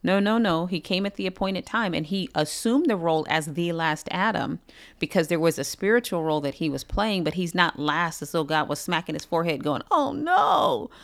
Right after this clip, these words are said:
what do we do now? I gotta, wh-, who can I get? Can I send another? Who, who's gonna?"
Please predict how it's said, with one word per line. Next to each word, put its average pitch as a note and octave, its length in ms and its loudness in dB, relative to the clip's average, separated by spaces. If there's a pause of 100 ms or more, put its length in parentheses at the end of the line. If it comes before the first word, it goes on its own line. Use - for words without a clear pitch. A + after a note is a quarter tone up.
(140)
what A4 120 0
do F#4 60 4
we D4+ 120 0
do C4+ 160 -2
now? D#4+ 320 4
I - 100 6
gotta, - 240 6 (220)
wh-, - 160 2 (240)
who A#4 100 12
can D#4+ 160 4
I E4 80 8
get? F#4 340 2
Can - 140 2
I D4 60 8
send F4+ 240 2
another? E4+ 260 2 (160)
Who, G#4 80 8
who's F#4+ 220 8
gonna?" - 160 -4